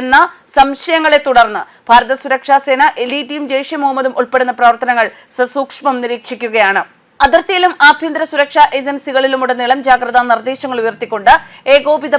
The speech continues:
പ്രവർത്തനങ്ങൾ നടക്കുന്നുണ്ട്. ജമ്മു കാശ്മീരിലെ ലഷ്കറിന്റെയും ടി ആർ എഫിന്റെയും ഭീകര പ്രവർത്തനങ്ങൾക്ക് പിന്നിലെ തലച്ചോറാണ് തീവ്രവാദി സെയ്ഫുള്ള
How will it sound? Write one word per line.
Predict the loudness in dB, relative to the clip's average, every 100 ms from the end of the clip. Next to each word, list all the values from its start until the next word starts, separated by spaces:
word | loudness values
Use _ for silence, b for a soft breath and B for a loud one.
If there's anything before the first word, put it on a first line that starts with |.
| 2
പ്രവർത്തനങ്ങൾ | 2 2 0 -2 0 0
നടക്കുന്നുണ്ട്. | 0 -2 -6 2 0 B B -2
ജമ്മു | 0 2 2
കാശ്മീരിലെ | 0 0 -4 -4 -2 -2
ലഷ്കറിന്റെയും | -2 -2 -4 -2 -6 -4
ടി | 0 2
ആർ | 2
എഫിന്റെയും | -4 -6 -6 -6
ഭീകര | -4 -4 2
പ്രവർത്തനങ്ങൾക്ക് | 2 2 -4 -6 -6 -8
പിന്നിലെ | -6 -4 0
തലച്ചോറാണ് | 0 -2 -2 2 2 0 -4
തീവ്രവാദി | -6 -2 -2 -4 -8 -6
സെയ്ഫുള്ള | -6 -4 0 4